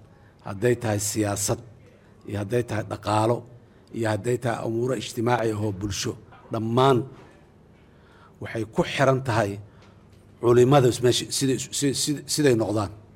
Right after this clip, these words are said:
Culimadii oo iswadata, isu dhinac u jeedda, isla socota, isdhowraysa, haddii dadku ay arkaan, waa isdhowrayaan. Waa isdhowrayaan, ayaguna waana isu yir-, waana isqaadanayaan.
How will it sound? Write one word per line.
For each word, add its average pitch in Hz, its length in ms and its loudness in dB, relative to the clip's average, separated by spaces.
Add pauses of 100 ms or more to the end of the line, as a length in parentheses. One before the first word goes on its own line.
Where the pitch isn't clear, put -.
(720)
Culimadii 139 460 2
oo 143 60 2
iswadata, 123 520 2 (600)
isu - 160 -8
dhinac 151 240 2
u 139 80 -2
jeedda, 120 420 4 (600)
isla 156 220 2
socota, 127 500 0 (680)
isdhowraysa, 147 800 4 (360)
haddii 120 300 -2
dadku 190 400 2
ay 131 100 2
arkaan, 131 380 2 (320)
waa 131 140 -2
isdhowrayaan. 117 580 0 (1500)
Waa 123 200 0
isdhowrayaan, 156 760 4
ayaguna 143 560 2
waana 135 360 0
isu 160 180 -6
yir-, 151 200 2
waana 147 160 -2
isqaadanayaan. 117 640 2